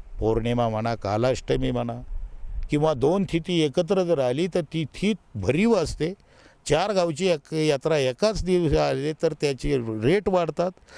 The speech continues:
या दोन तीन दोन लाखाच्या सुपाऱ्या विकल्या म्हणजे सगळा महिना त्यांनी दोन लाखाचा विकला नाही. हा झाला ज्याच्या त्याच्या याचा भुशारपणा, मॅनेजरचा फुगीरपणा, म्हणजे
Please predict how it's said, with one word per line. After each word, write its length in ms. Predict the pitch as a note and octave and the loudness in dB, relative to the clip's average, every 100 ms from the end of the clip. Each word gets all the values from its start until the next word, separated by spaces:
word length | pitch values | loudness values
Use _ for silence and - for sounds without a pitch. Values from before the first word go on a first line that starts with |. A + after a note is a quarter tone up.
| - - | -8 0
या 160 | F3 | 0
दोन 300 | D#3 A2+ E3+ F3+ | 2 2 2 2
तीन 200 | B3 C4+ | 2 2
दोन 200 | A#3+ A#3 | 2 2
लाखाच्या 500 | A3+ G#3 F3 F#3+ F#3 | 2 2 2 0 2
सुपाऱ्या 380 | D3+ D3+ D3+ D3 | 0 0 2 2
विकल्या 400 | C#3 C3 C3+ D3 | 2 0 0 0
म्हणजे 280 | D#3+ D#3+ F3+ | 0 0 0
सगळा 320 | - D#3+ F#3 | 0 2 2
महिना 380 | D#3+ B2 C3 E3+ | 2 2 2 2
त्यांनी 260 | G3 G#3 G#3+ | 2 2 4
दोन 180 | G#3+ | 4
लाखाचा 380 | G#3+ G#3+ G#3 G3+ | 2 0 0 -2
विकला 300 | G3+ G3 G#3 | -2 0 0
नाही. 160 | F3+ - - - - - - - | 0 -4 -8 -12 -14 -16 -18 -10
हा 200 | - B2 | 0 0
झाला 260 | E3 D3 D#3 | 2 2 2
ज्याच्या 320 | D3 C#3 D3+ | 2 0 0
त्याच्या 320 | D3 C#3+ B2 | 0 0 0
याचा 220 | C#3+ A#2 C3+ | 0 2 0
भुशारपणा, 600 | A2+ - D#3+ D3 B2 A2+ G2+ - - - | -2 0 0 0 -2 -4 -6 -10 -10 0
मॅनेजरचा 680 | C3 D3 D#3+ C#3+ B2 D3 D#3+ - - - _ _ - _ _ _ _ - A#2+ - | 2 2 2 2 0 -4 -6 -8 -20 -20 _ _ -20 _ _ _ _ -14 -12 -2
फुगीरपणा, 580 | D3+ G#3+ G3+ B2+ G2 E2 D#2+ | 2 2 2 0 -2 -4 -4
म्हणजे 280 | A2+ C#3 | -2 0